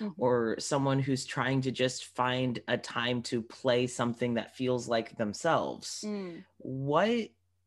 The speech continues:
Speaker 2: advice would you like to give, to bestow to our listeners?
Speaker 1: Oh my goodness. Um, your people who are listening to this are gonna be listening, so they can't see my face just making all of the expressions, like, what do I even say?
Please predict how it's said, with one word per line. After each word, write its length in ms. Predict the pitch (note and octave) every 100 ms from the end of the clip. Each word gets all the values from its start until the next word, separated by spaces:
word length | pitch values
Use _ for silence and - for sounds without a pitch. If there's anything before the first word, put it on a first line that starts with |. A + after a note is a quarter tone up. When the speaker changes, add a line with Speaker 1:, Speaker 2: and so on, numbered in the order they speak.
| -
Speaker 2:
advice 1000 | D#3 D3+ C3+ - B2+ B2+ A#2+ - - - _ _ -
would 340 | A2+ B2+ B2+
you 120 | B2+ B2+
like 240 | A#2 G#2+
to 360 | - A#2 A2 A#2 A#2
give, 400 | - C#3+ B2+ A#2
to 100 | C#3
bestow 580 | C3 C3 - C3 B2 A#2+
to 260 | - A#2+
our 120 | A2 G#2+
listeners? 840 | G#2 - G#2+ G2 G2 - - - _ _ _
Speaker 1:
Oh 100 | A3
my 160 | A#3 - -
goodness. 580 | G3 G3+ A#2 - - - _ _ _ _ -
Um, 380 | F#3 D3+ D3 - _ _ _ G#3+ F3 _
your 280 | F#3+ F#3+ F#3 F3+ _
people 380 | - F#3+ F#3+ F#3
who 80 | F3+
are 100 | F3+
listening 320 | F3+ F#3 F#3
to 40 | F3
this 200 | F3 -
are 60 |
gonna 120 | F3+ D3+
be 60 |
listening, 360 | F#3 G3 F3+ D#3
so 120 | -
they 120 | D3
can't 280 | - F3 -
see 100 | -
my 180 | E3+ B2+
face 360 | F#3 F3 F3+ -
just 180 | F3 F#3+
making 340 | F3 E3+ F3 -
all 220 | F3+ G3
of 100 | F#3
the 80 | E3+
expressions, 500 | - - E3 F3 D#3+
like, 180 | E3+ G#3+
what 140 | G#3+
do 100 | C4
I 60 | A#3
even 200 | A#3+ C4+
say? 260 | C#4+ G3+